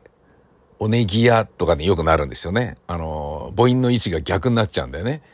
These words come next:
おね、ねとがのね、ところの。で、おねぎやとかって、なんかね、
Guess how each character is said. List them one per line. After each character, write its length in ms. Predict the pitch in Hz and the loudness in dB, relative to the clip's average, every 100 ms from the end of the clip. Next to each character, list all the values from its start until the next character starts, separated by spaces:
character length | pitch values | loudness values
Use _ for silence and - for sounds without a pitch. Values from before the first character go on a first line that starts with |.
| _ _ | _ _
お 140 | - 87 | -8 -4
ね、 240 | 95 85 - | -4 -6 -8
ね 200 | - 107 | -2 -2
と 160 | - 78 | -2 -4
が 260 | 76 85 | 0 0
の 180 | 85 62 | -2 -4
ね、 200 | 139 139 - _ | -6 -8 -10 _
と 100 | - | -10
こ 80 | 73 | -8
ろ 80 | 73 | -8
の。 140 | 67 - | -10 -6
で、 120 | 90 | -4
お 120 | 82 | 0
ね 140 | 98 98 | 0 -2
ぎ 140 | 92 | -2
や 180 | 101 - | -2 -4
と 120 | 85 | -6
か 80 | - | -8
っ 40 | |
て、 280 | - - 76 - - - - - - - - - - - | -12 -14 -14 -14 -20 -20 -18 -18 -18 -18 -18 -20 -18 -6
な 140 | 90 | -4
ん 40 | |
か 120 | 80 73 | -2 -2
ね、 560 | 80 76 71 71 - | -2 -2 -2 -6 -10